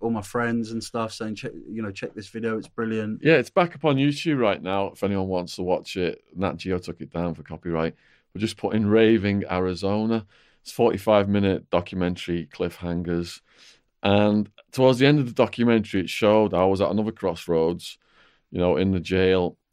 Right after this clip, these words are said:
Speaker 2: And I decided to start helping the prisoners. And one of the things I did was my writing was smuggled out, got put on the internet as a blog. And you said that partial inspiration came for your blog from what I've done. I P P Diaries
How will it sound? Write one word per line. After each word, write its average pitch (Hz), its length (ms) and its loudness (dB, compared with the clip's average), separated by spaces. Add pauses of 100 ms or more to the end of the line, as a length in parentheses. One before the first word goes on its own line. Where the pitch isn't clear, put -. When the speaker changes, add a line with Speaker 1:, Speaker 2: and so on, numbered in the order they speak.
(260)
Speaker 2:
And 95 420 2 (200)
I 110 80 0
decided 104 440 0
to - 40 -12
start 104 260 2
helping 110 380 2
the 101 60 0
prisoners. 117 640 0 (140)
And 110 100 0
one 120 120 4
of 110 60 0
the - 40 -8
things 113 200 0
I 107 60 -4
did 110 160 2
was 98 280 -6 (360)
my 98 100 0
writing 107 420 4
was 98 140 0
smuggled 90 400 -4
out, 90 200 0
got - 160 -6
put 92 120 -6
on 92 60 -4
the 95 100 -2
internet 90 340 -6
as 82 120 -8
a 85 80 -6
blog. 101 500 4 (1080)
And 113 240 4
you 113 60 4
said 117 360 2
that 113 260 6 (120)
partial 120 680 4
inspiration 117 580 2
came 117 260 0
for 113 100 -6
your 123 280 4
blog 98 400 2
from 104 360 -4 (300)
what 92 200 4
I've 113 320 6
done. 92 320 2
I 113 160 4
P 110 160 -4
P 101 220 -4
Diaries 95 640 0